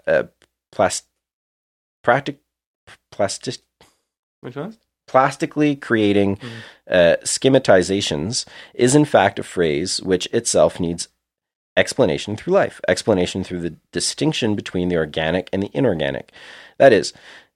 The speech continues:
Speaker 1: that which lives and that which does not live. The explanation, therefore, does not get us any further. So you can see that Mar-,
Speaker 2: Mm.
Speaker 1: that Engels had a, a, a sort of problem with the way in which metabolism is defined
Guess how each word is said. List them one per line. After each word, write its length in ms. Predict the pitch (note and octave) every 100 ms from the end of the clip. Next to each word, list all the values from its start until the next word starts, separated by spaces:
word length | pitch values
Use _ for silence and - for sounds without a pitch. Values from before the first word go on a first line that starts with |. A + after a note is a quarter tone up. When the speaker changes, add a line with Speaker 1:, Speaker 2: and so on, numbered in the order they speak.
| _ -
Speaker 1:
that 360 | C3+ E3+ - -
which 340 | A2 A2+ - -
lives 500 | F2+ F#2+ C2 - - F#2+
and 140 | F#2
that 240 | G2 A#2+ F#2+
which 260 | F#2+ -
does 220 | E2+ D2
not 360 | D#2+ D2 C#2 -
live. 340 | - G1+ - _ _ _ _
The 100 | F#2+
explanation, 520 | G#2+ - A#2 A2 -
therefore, 320 | G2 F2+ F2 E2+
does 160 | D#2+
not 300 | F2 F2+ D#2+
get 160 | E2 D#2+
us 260 | D2+ - - _ _ _ _ -
any 140 | D2+
further. 240 | - - - _ _ _ _
So 120 | -
you 140 | A#2+ A#2
can 140 | B2
see 360 | A2 - D#3 F3+
that 160 | C#3 F#2+
Mar-, 300 | G2 G2+ F#2+
Speaker 2:
Mm. 80 |
Speaker 1:
that 180 | F#2+ - G#2
Engels 460 | A#2+ C#3 A2 G2+
had 460 | - G2 G2+ G#2 G2 -
a, 300 | F2+ D#2+ A1+ _ _ _
a, 200 | - D#2+ -
a 120 | -
sort 200 | - G#2+
of 180 | F#2 -
problem 680 | - A#2+ B2 C3+ C3 B2 A#2+
with 200 | G2+ G2
the 80 | F#2+
way 280 | F2 G2 A2
in 120 | G2+
which 420 | F2+ F2+ - - _
metabolism 760 | F2 E2+ - G2+ A2 A2+ G#2 G2
is 140 | F2
defined 760 | E2 F2 - A#2+ A2 D2 E2